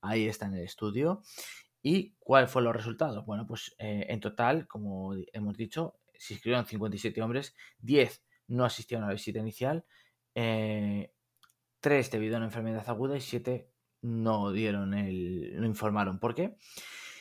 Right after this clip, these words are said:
Y restando antes, eh, estos abandonos antes de la aleatorización, pues bueno, la N fue de cuarenta y siete hombres finalmente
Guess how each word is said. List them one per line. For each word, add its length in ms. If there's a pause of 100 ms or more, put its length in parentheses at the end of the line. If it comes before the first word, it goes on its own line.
Y 160
restando 500
antes, 440
eh, 500
estos 300
abandonos 400
antes 260
de 300
la 200
aleatorización, 1000
pues 140
bueno, 280
la 180
N 320 (240)
fue 180
de 120
cuarenta 320
y 20
siete 260
hombres 320 (440)
finalmente 640